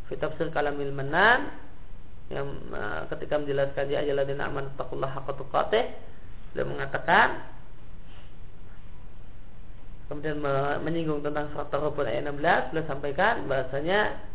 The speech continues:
eh, Ali Imran seratus dua itu berbicara tentang takwa yang menjadi hak Allah, yang seharusnya diberikan oleh manusia kepada Allah.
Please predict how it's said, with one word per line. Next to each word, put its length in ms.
eh, 320
Ali 240
Imran 320
seratus 480
dua 400
itu 240
berbicara 640
tentang 560
takwa 480
yang 240
menjadi 320
hak 240
Allah, 480
yang 80
seharusnya 800
diberikan 480
oleh 160
manusia 480
kepada 320
Allah. 560